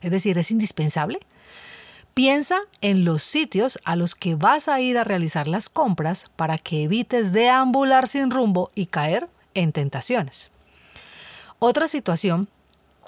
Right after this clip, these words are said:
por la que me dejaba llevar en su momento era si alguien me regalaba algo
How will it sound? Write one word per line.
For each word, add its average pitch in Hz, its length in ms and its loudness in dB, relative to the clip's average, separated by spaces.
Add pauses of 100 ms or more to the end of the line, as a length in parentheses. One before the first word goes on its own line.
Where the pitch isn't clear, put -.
(300)
por 202 160 0
la 196 120 2
que 202 120 -2
me 196 140 2
dejaba 214 340 2
llevar 202 280 0
en 208 80 0
su 240 120 -4
momento 202 520 0 (340)
era 170 300 0
si - 280 0
alguien 190 460 0
me 196 320 4
regalaba 160 680 0
algo 147 400 -2